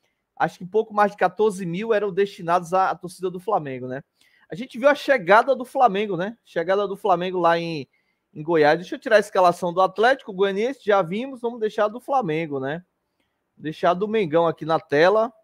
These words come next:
aqui, ó. Do Flamengo aí na tela, né? Flamengo que vai nesse quatro três três. Prof, é, a marca do Jair Ventura sempre foi a retranca, né? E contra-ataque. Você acha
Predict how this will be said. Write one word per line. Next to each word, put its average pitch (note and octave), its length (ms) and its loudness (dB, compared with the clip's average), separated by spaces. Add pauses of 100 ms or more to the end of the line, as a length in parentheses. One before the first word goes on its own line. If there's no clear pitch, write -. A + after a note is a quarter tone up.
(160)
aqui, B2+ 300 -10
ó. A2 160 -4 (1500)
Do C#3+ 120 -10
Flamengo E3+ 480 4
aí F3 160 4
na G3+ 140 0
tela, D#3+ 460 4
né? D3 400 -4
Flamengo D#3 480 -6
que D#3 100 -14
vai E3 120 0
nesse D#3 260 -6 (100)
quatro G#3+ 400 4
três G#3+ 340 0
três. F#3 640 6
Prof, A#3+ 540 2 (500)
é, D3+ 720 4
a F3+ 100 8
marca B3 360 4
do A#3 100 -6
Jair A3 260 0
Ventura A3 380 -4
sempre A#3+ 360 -8
foi G3 360 0
a - 100 2
retranca, F3+ 640 -4
né? C3+ 120 -6
E D#3 40 -10
contra-ataque. F#3+ 720 -2 (460)
Você A3 400 2
acha B3 540 4